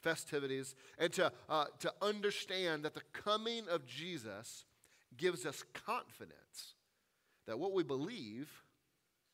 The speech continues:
is actually true. It's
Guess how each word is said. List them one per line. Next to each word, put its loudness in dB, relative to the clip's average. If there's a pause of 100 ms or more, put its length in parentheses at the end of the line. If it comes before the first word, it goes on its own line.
(240)
is -8
actually -6
true. -16 (1040)
It's -20